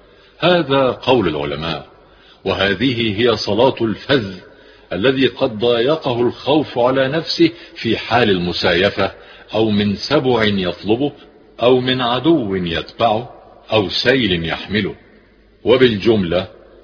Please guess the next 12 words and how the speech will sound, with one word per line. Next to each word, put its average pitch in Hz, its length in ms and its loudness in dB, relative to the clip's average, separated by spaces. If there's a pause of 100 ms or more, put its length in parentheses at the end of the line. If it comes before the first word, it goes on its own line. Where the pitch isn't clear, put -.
(120)
فكل 139 600 2
أمر 170 200 2
يخاف 151 600 -2
منه 139 440 -2
على 98 180 2
روحه 95 520 0 (500)
فهو 120 320 2
مبيح 139 480 2
ما 135 380 -2
تضمنته 120 920 -2
هذه 90 380 -2
الآية. 71 560 -8